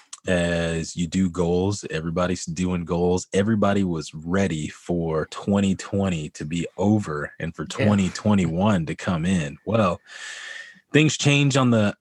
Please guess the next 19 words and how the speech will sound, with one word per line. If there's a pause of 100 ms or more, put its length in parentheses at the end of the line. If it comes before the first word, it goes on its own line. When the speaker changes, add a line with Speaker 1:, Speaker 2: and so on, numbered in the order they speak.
Speaker 1:
on
the
calendar, (240)
but (360)
does
anything
really
change? (520)
And
so
what
I
like
about
what
you
said
is,
like,